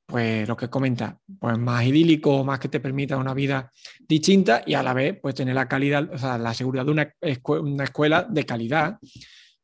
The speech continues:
que te forma en, en todos los ámbitos que estás comentando. Vamos a dar paso, si te parece, a Bruno.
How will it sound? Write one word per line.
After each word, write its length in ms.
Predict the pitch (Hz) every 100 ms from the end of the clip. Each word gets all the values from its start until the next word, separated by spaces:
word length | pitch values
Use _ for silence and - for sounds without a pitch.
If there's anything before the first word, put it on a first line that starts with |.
| _ -
que 100 | 127
te 120 | 123
forma 520 | - 131 131 139 143
en, 300 | 131 123 131
en 160 | 127 123
todos 220 | 131 131
los 80 | 120
ámbitos 260 | 123 135 127
que 60 |
estás 160 | 123 120
comentando. 440 | 123 113 104 - - - - -
Vamos 240 | 147 170
a 60 | 185
dar 140 | 180
paso, 180 | 180 180
si 100 | 165
te 140 | 175
parece, 320 | 151 165 156 160
a 60 |
Bruno. 460 | 151 170 165 202